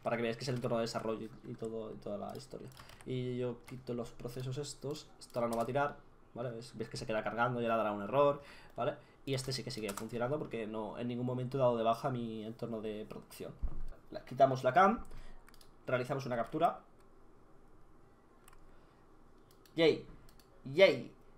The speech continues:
eh, yay, eh, no sé. Me, me gusta mucho hacer el bobo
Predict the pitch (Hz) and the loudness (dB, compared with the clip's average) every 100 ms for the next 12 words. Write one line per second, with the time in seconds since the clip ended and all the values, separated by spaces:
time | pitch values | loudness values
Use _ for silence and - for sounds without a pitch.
0 | - 151 151 147 147 147 143 143 139 151 | -4 2 6 6 6 6 4 4 2 4
1 | 151 113 - - 160 151 147 143 151 160 | 4 2 -12 -6 2 4 4 4 2 0
2 | 139 - - - - - - - - - | -6 -16 -20 -20 -20 -20 -20 -20 -20 -20
3 | - - - - - - - - 135 - | -20 -20 -20 -20 -20 -20 -20 -20 -18 -16
4 | - 147 151 147 147 160 120 - - 80 | -2 2 4 2 0 -2 -6 -10 -12 -12
5 | 58 55 | -10 -10